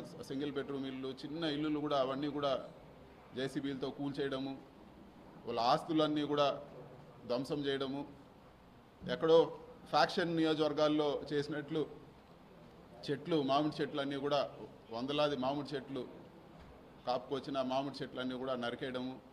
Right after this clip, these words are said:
ఈరోజు పుంగనూరు నియోజకవర్గంలో కానీ, కోడూరు నియోజకవర్గంలో కానీ, ఇవన్నీ కూడా ఒక మంచి సంస్కృతి కాదని చెప్పి కూడా నేను తెలియజేస్తా ఉన్నాను. రాజకీయంగా అంటే ఏదైనా రాజకీయాలు, ఎలక్షన్లప్పుడు రాజకీయంగా కొట్లాడలే కానీ, చిన్న చిన్న వాళ్ళ పైన వచ్చి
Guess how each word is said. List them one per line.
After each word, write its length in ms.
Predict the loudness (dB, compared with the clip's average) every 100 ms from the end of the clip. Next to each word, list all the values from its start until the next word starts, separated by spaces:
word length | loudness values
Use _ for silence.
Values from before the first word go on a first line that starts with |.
| -20 -20 -10
ఈరోజు 260 | -6 -6 -6
పుంగనూరు 340 | -6 -6 -4
నియోజకవర్గంలో 540 | -4 -4 -6 -6 -6
కానీ, 240 | -4 -4 -4
కోడూరు 360 | -4 -2 0
నియోజకవర్గంలో 640 | -2 -4 -4 -4 -2 -2 -2
కానీ, 300 | -2 -4 -8 -14 -20 -20 -14
ఇవన్నీ 380 | -6 -2 -2 -2
కూడా 280 | 2 4 4
ఒక 200 | 4 2
మంచి 520 | 2 2 -4 -4 -4
సంస్కృతి 460 | -6 -6 -6 -8 -4
కాదని 340 | -2 -2 -6
చెప్పి 160 | -6 -6
కూడా 160 | -4
నేను 200 | -4 -4
తెలియజేస్తా 520 | -6 -6 -4 -4 -2
ఉన్నాను. 320 | -4 -4 -8 -10 -18 -20 -20 -18 0
రాజకీయంగా 600 | 4 4 4 2 6 6
అంటే 480 | 6 6 4 4 -2
ఏదైనా 320 | 0 2 2
రాజకీయాలు, 760 | 4 2 2 2 2 4 2 0
ఎలక్షన్లప్పుడు 580 | -2 -2 -4 -2 -2
రాజకీయంగా 680 | 2 2 2 -4 0 2 0 -2 -16 -18 -8
కొట్లాడలే 480 | -4 0 2 4 4
కానీ, 400 | 2 0 -2 -6 -12 -20 -20 -8 -2
చిన్న 120 | -2
చిన్న 240 | 0 0
వాళ్ళ 240 | 2 4 2
పైన 260 | 0 0
వచ్చి 320 | -2 -2 -4